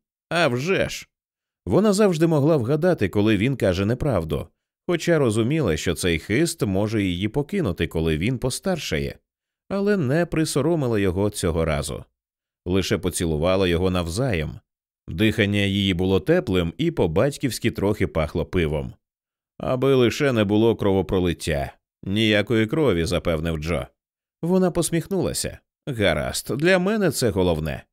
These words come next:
Вони сиділи там у темряві ще довгенько, говорили мало. Потім зайшли в дім,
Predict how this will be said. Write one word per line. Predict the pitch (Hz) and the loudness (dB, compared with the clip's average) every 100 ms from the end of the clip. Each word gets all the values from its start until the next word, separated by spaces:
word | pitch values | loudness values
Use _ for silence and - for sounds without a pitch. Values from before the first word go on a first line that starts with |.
| _ _ _ _ - | _ _ _ _ 0
Вони | 113 208 | 2 4
сиділи | - 160 190 175 | 2 2 4 4
там | 160 160 | 4 2
у | 151 | 0
темряві | 151 196 151 82 78 | 0 0 2 0 0
ще | 78 - 135 | -2 -2 -2
довгенько, | 113 113 90 110 151 107 71 - - | 0 0 0 -2 -2 -2 -4 -6 -14
говорили | - 151 170 147 107 90 | -12 -4 -2 0 0 0
мало. | 87 82 73 69 - _ _ _ _ _ | 0 -2 -4 -6 -10 _ _ _ _ _
Потім | 208 214 175 | -4 0 0
зайшли | 110 110 - 107 | 2 0 2 0
в | 90 | 2
дім, | 78 113 160 | 0 0 0